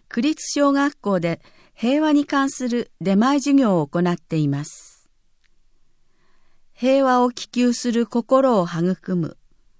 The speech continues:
次世代に戦争の悲惨さを伝えることを目的に、学校での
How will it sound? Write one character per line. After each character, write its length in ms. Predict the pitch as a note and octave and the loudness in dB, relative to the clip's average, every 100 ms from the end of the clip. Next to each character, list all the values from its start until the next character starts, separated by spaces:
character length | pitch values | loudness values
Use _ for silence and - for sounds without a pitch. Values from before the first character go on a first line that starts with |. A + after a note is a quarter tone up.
| _ _ _ _ _ - | _ _ _ _ _ -10
次 140 | F#3+ G#3+ | -6 -4
世 160 | E4 | -2
代 240 | D4 B3+ G#3+ | 0 2 2
に 160 | G3 | 0
戦 220 | G3 A#3+ D4 | 0 -2 0
争 240 | D4+ C#4+ | 0 0
の 160 | C#4 C#4 | 2 -2
悲 60 | |
惨 300 | - C4+ C4+ | -2 -2 -2
さ 240 | - C4 G#3 | -2 0 0
を 60 | |
伝 320 | - - A3 | -2 -2 0
え 40 | A3+ | 0
る 80 | A#3 | -2
こ 180 | A3+ A3 | -4 -4
と 240 | A3+ G#3 | 0 0
を 60 | E3 | 0
目 200 | D#3 - | -2 -6
的 320 | F3 E3 E3+ | -8 -4 -2
に、 240 | D#3+ - _ _ _ _ _ _ _ _ _ - | -2 -4 _ _ _ _ _ _ _ _ _ -6
学 220 | G3 G3 _ | -4 -4 _
校 200 | A#3 A3+ | -2 0
で 160 | A3 F#3+ | 0 -2
の 180 | E3 | -2